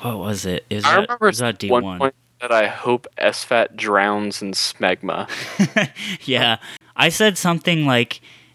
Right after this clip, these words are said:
Speaker 1: "D one is the worst fucking commentator in the history of any game and should never touch a mic." Like, just something, like, really, really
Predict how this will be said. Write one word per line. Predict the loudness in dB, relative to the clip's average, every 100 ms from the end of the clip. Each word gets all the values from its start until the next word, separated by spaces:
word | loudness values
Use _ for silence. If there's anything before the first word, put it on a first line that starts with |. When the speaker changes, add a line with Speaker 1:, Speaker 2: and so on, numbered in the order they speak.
| -18 -18 _ _ -2
Speaker 1:
"D | 2 4
one | 4 2 0
is | -2 -4
the | -4
worst | -2 -4 -2 -6
fucking | 0 0 2 -2
commentator | 0 0 0 -2 -4 -2 -2
in | 0
the | -2
history | -2 -4 -4 -4 -2
of | -4 -2
any | 0 0 0
game | -2 -2 -2 -2
and | -4
should | -4 -4
never | -2 -2 -4
touch | -6 -6 -2
a | -2
mic." | 0 -2 -6 -10
Like, | -4 0 0
just | 0 -2
something, | 2 2 2 0 2
like, | 0 -2
really, | -2 -2 0 0 -2
really | 0 0 0 -2 -4